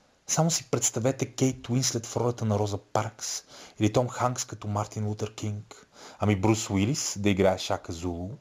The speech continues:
или Кунта Кинте в сериозна историческа поредица. Бунтовете ще са най-малката реакция на прогресивните душици. А оцветяването си върви само в една посока. Запад. Само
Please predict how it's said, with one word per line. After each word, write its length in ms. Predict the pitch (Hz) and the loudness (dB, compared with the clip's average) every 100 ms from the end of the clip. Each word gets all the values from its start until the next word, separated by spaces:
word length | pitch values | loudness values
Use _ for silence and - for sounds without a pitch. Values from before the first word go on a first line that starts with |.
| - | -4
или 200 | 107 - | -2 -2
Кунта 360 | - 110 110 107 | 2 2 2 0
Кинте 460 | 98 90 - 135 - _ _ _ - | 0 0 -2 -4 -6 _ _ _ -2
в 60 | |
сериозна 460 | - 101 95 90 95 | 2 4 4 2 -2
историческа 600 | - 101 90 98 - 98 | -4 -6 -4 -4 -4 -8
поредица. 640 | - 90 87 87 - 110 131 - - - - - | -2 2 2 0 -4 -8 -10 -16 -20 -20 -20 -6
Бунтовете 720 | 95 90 110 135 113 98 - | -2 4 4 4 0 -2 -4
ще 180 | 101 - | -8 -4
са 140 | - 101 | -2 2
най-малката 840 | 101 110 107 104 104 - - 92 | 2 2 2 2 2 -2 -2 0
реакция 440 | 85 95 - - | 2 0 0 -6
на 80 | 92 | -6
прогресивните 760 | - 90 87 82 92 87 87 - | -4 -4 -2 -2 -2 -6 -8 -12
душици. 560 | - - 80 - - _ _ _ _ - - - _ _ _ - | -10 -10 -10 -14 -16 _ _ _ _ -20 -20 -20 _ _ _ 2
А 100 | 113 | 4
оцветяването 800 | 113 120 - 175 180 147 123 | 4 -4 2 4 6 4 0
си 180 | 123 117 | -4 -2
върви 420 | 101 95 98 107 - - | 0 0 0 -2 -4 -6
само 460 | - - 110 131 | -2 2 0 0
в 140 | 147 - | -8 -8
една 340 | 90 90 101 - | -4 -4 -6 -6
посока. 540 | 104 - - - - - _ - | -10 -6 -8 -8 -18 -20 _ -10
Запад. 720 | 101 90 92 - - _ - _ _ _ - | -2 2 2 -2 -16 _ -20 _ _ _ -2
Само 480 | - - 127 123 | 2 6 4 4